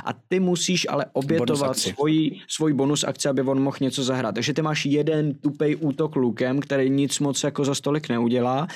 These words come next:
Speaker 1: Nemůžeš, a pro-, proč mi to přijde cool, vlastně velká většina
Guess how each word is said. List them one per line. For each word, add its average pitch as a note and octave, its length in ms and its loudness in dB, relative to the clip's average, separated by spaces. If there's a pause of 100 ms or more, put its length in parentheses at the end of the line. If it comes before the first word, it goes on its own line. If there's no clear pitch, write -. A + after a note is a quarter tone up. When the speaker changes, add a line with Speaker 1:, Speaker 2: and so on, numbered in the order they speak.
(240)
Speaker 1:
Nemůžeš, G3 640 2
a - 60 -2 (220)
pro-, D#3+ 140 -2 (120)
proč D#3 240 -2
mi F3 80 0
to F3 80 0
přijde E3+ 260 0
cool, D#3 320 2 (300)
vlastně D3+ 340 0
velká E3 500 -2
většina E3+ 760 0